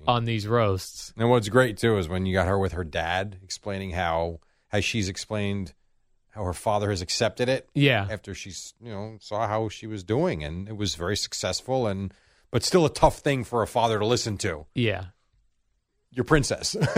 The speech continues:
Speaker 1: Right.
Speaker 2: <laughs> It's like, okay.
Speaker 1: Yeah, she seems very open about everything.
Speaker 2: She's open, all right.
Speaker 1: She's a great
Speaker 2: She's got
Speaker 1: guest.
Speaker 2: a show. I don't know if she's still doing it. She had a reality show, too,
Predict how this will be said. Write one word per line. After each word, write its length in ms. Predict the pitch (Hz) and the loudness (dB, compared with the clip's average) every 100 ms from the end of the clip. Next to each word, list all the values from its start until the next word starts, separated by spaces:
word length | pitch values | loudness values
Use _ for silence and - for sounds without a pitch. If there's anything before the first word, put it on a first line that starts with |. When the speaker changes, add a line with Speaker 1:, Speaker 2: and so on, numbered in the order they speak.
| 247 | 8
Speaker 1:
Right. 240 | 139 120 | 8 8
Speaker 2:
<laughs> 200 | 247 - | 6 6
It's 580 | 240 - 208 190 208 - | 6 6 2 -2 -8 -6
like, 340 | 156 131 127 - | -2 -2 -2 -6
okay. 580 | 165 180 - 170 131 82 | -6 -6 -6 -4 -4 -2
Speaker 1:
Yeah, 220 | 123 131 | 2 4
she 160 | 135 135 | 4 0
seems 260 | - 143 98 | 0 0 0
very 420 | 92 135 170 135 | 4 6 6 4
open 280 | 147 147 104 | 2 2 2
about 240 | 101 98 | 4 6
everything. 540 | 120 131 101 92 90 90 | 6 4 0 -2 -2 -2
Speaker 2:
She's 140 | 135 | 2
open, 280 | 170 196 170 | 2 4 4
all 160 | 131 120 | 4 6
right. 160 | 120 | 6
Speaker 1:
She's 140 | 156 139 | 6 4
a 80 | |
great 280 | 113 117 139 | 4 4 6
Speaker 2:
She's 120 | 139 | 6
got 80 | 220 | 8
Speaker 1:
guest. 200 | 233 98 | 6 6
Speaker 2:
a 40 | - | 4
show. 260 | 196 233 | 4 4
I 80 | 202 | 4
don't 80 | 240 | 2
know 80 | 247 | 2
if 80 | |
she's 160 | - 175 | 0 -2
still 160 | 196 160 | 0 2
doing 240 | 170 220 | 2 2
it. 80 | 151 | 0
She 100 | 165 | 0
had 80 | 185 | 2
a 40 | |
reality 400 | 175 180 240 240 | 4 4 2 0
show, 220 | 170 107 98 | -2 -2 -2
too, 400 | - 202 95 | -2 -2 -4